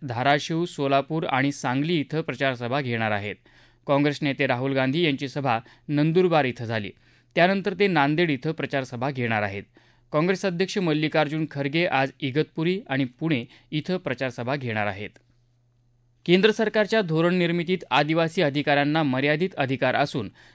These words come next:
आदिवासी समुदायाला संसाधनापासून दूर ठेवलं जातं, असा आरोप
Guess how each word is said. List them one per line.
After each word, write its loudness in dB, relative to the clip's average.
आदिवासी 4
समुदायाला 4
संसाधनापासून -2
दूर 2
ठेवलं -2
जातं, 0
असा 2
आरोप 2